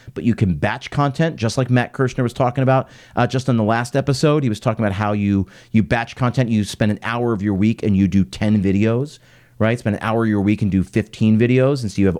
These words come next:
all your videos for the week or all your videos for two weeks. Um, it's very, very possible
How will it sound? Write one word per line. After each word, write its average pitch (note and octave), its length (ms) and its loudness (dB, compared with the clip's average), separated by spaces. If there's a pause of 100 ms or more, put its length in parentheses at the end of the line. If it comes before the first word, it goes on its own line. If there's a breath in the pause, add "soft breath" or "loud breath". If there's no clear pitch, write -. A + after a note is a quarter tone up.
all A#2 220 0
your A2 160 2
videos G2+ 340 2
for - 100 -4
the F#2 100 0
week G#2 220 0
or F2+ 140 2
all G#2 80 2
your G#2+ 140 0
videos G2+ 340 0
for F#2+ 80 -8
two F#2+ 240 -6
weeks. C3 380 -2 (440 loud breath)
Um, G2 460 0
it's A2 140 -2
very, B2+ 380 2
very A2+ 200 -2
possible E2+ 800 -6